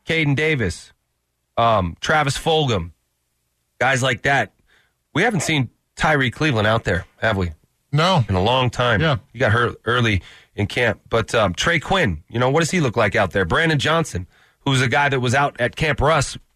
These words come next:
Speaker 1: like, one of the first guys out there. And it was like, "Who's this guy in the picture?" Oh, it's Brandon Johnson, number eighty-nine. They like him. Is he gonna be the guy,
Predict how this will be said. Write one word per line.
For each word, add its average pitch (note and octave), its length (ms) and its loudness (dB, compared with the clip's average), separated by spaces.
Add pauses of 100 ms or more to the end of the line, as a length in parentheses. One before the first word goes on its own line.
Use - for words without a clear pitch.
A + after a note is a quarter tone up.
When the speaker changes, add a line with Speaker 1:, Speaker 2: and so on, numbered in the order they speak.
(100)
Speaker 1:
like, A#2+ 160 -2
one D#3 140 2
of C3 80 2
the - 60 -10
first - 360 -4
guys C3+ 200 0
out - 220 0
there. F2 120 -4
And - 380 -20
it A2 40 0
was A#2 80 2
like, B2+ 100 2
"Who's D3 180 2
this C3+ 120 0
guy D3 120 0
in C3+ 80 2
the B2 60 -2
picture?" G#2+ 340 -4
Oh, C3 140 2
it's G#2 80 -2
Brandon C3+ 340 0
Johnson, C#3 400 0 (380)
number C3+ 220 2
eighty-nine. C3+ 400 2
They B2 100 0
like F3+ 240 0
him. F2 180 -6 (580)
Is A#2+ 120 -2
he G3 140 0
gonna D3+ 120 2
be G#2+ 120 0
the G2+ 100 0
guy, E2 260 -2